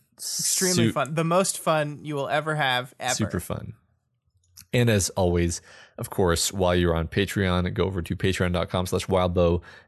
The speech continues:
Speaker 2: Donate some money to Wildbow as well. This is his world. We're just playing in it. And this week, special thanks to new patrons, Bidoofs, Riley H, David D, D six E, Ty M, and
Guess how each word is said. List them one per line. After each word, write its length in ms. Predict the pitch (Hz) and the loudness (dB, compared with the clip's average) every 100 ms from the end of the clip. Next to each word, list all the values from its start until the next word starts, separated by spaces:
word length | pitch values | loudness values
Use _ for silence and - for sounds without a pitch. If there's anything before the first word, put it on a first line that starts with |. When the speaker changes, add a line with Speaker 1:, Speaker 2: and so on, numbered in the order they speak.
| - | -2
Speaker 2:
Donate 420 | 98 92 90 - - | 2 2 0 -6 -6
some 160 | - 92 | -2 2
money 240 | 87 82 | 2 0
to 160 | - 90 | -2 -2
Wildbow 440 | 82 78 80 80 | 0 0 0 -2
as 120 | 78 | -4
well. 340 | 85 82 80 82 | -2 0 0 -2
This 140 | - 104 | -4 -2
is 100 | 95 | 0
his 180 | 92 | -2
world. 400 | 87 80 78 80 85 - - - | -2 -4 -2 -4 -10 -18 -18 -4
We're 100 | 85 | -2
just 200 | 82 - | -2 -4
playing 240 | - 50 | -6 -6
in 80 | 50 | -6
it. 100 | 50 _ _ _ _ _ - _ - | -8 _ _ _ _ _ -20 _ -8
And 420 | 104 90 87 87 - | -2 0 0 -2 0
this 340 | 110 104 - | 0 2 0
week, 280 | 107 101 - | 0 0 0
special 320 | - 101 98 | 0 2 2
thanks 360 | 92 92 90 - | 2 0 -2 -2
to 160 | 92 | 0
new 180 | 90 110 | 0 0
patrons, 680 | 117 104 107 117 107 107 - - - _ - | 0 0 0 0 0 -2 -4 -10 -20 _ -2
Bidoofs, 440 | 107 117 117 - - | 2 2 2 0 0
Riley 400 | 92 110 127 95 | 2 4 4 2
H, 340 | 123 - - - 101 | 0 0 -4 -4 0
David 420 | 104 110 107 87 | 2 4 2 2
D, 360 | 98 110 117 - - _ 101 | 2 2 0 -6 -20 _ -6
D 220 | 98 110 | 2 4
six 420 | 117 - - - - | 4 2 0 -2 -2
E, 320 | 110 110 110 - - - | 2 2 2 -2 -14 -10
Ty 340 | - 107 107 | -2 0 0
M, 440 | 107 101 107 113 110 _ | 0 0 -2 -2 -6 _
and 420 | 92 87 87 85 | -2 0 0 -2